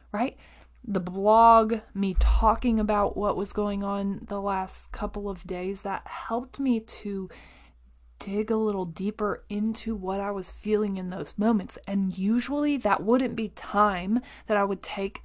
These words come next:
for myself or for my family to really just experience it and live there, right? And it's been wildly helpful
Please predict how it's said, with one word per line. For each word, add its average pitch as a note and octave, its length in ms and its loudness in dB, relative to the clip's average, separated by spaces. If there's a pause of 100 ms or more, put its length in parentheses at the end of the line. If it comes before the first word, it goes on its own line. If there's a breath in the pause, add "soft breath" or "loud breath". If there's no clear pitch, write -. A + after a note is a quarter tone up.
(340 soft breath)
for G3+ 180 0
myself F#3+ 1040 -6 (320 loud breath)
or F#3+ 200 0
for F#3+ 500 0
my F#3 320 -4
family A#3+ 800 0
to B3 180 -8
really G#3 540 -2
just F#3 640 -8 (400 soft breath)
experience - 880 -6
it - 220 -14 (360)
and G3 280 0
live A3 280 2
there, D#3+ 200 -10
right? A3 360 -2 (920)
And G#3 420 0 (1200 loud breath)
it's A#3+ 200 0
been A3 280 6
wildly G#3+ 840 2 (160)
helpful - 640 -6